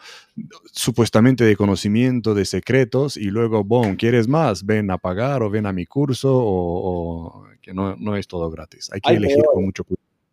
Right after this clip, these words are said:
Speaker 2: Hay, hay,
Speaker 1: Sí.
Speaker 2: hay algunos que si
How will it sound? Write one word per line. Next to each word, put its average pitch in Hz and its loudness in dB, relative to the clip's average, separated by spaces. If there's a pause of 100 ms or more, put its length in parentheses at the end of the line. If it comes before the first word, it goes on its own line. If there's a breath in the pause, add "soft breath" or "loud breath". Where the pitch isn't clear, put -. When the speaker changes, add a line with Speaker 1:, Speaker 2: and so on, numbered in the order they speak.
(200)
Speaker 2:
Hay, 151 0
hay, 147 2
Speaker 1:
Sí. 85 0 (180)
Speaker 2:
hay 151 2
algunos 160 0
que 110 -4
si 110 -4